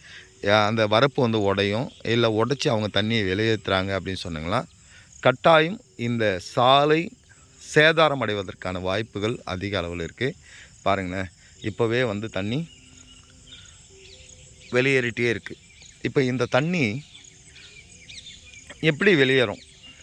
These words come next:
இந்த பகுதி மக்கள், நாங்க இங்க வாழ்றோம், எங்களுக்கு என்ன மாதிரியான தண்ணி எந்த இடத்துல அதிக அளவுல வெளியேறும், எந்த இடத்துல வந்து தண்ணி வந்து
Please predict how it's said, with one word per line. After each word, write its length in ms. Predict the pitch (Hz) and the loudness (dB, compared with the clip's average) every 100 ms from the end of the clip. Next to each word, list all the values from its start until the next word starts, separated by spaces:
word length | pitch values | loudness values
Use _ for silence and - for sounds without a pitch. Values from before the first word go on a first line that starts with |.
| - - - - - - - - - - - - - - | -20 -20 -20 -20 -20 -20 -20 -20 -20 -20 -20 -20 -18 0
இந்த 300 | 151 185 190 | 4 4 4
பகுதி 360 | 170 156 175 | 2 2 0
மக்கள், 680 | 160 139 - 165 175 147 113 | 0 -2 0 0 4 2 2
நாங்க 340 | 113 135 147 139 | 2 4 4 0
இங்க 180 | 127 | 0
வாழ்றோம், 600 | 120 117 123 143 127 143 175 | -2 2 4 4 2 -2 0
எங்களுக்கு 420 | 123 123 120 110 | 0 0 -2 -2
என்ன 200 | 117 131 | 0 2
மாதிரியான 380 | 131 120 113 110 | 2 2 2 0
தண்ணி 300 | 107 117 117 | -2 -2 -2
எந்த 340 | 107 113 117 | -2 -2 -2
இடத்துல 140 | 110 | -2
அதிக 360 | 113 101 107 107 | -4 -2 -2 -2
அளவுல 260 | 101 104 101 - | -2 -4 -6 -8
வெளியேறும், 640 | 104 104 110 101 101 135 | -6 -2 0 -2 -2 -8
எந்த 340 | - 104 110 113 | -6 -4 -2 -4
இடத்துல 180 | 107 107 | -4 -4
வந்து 260 | 98 92 | -4 -6
தண்ணி 280 | 98 98 107 | -6 -4 -4
வந்து 360 | 95 90 104 | -4 -6 -6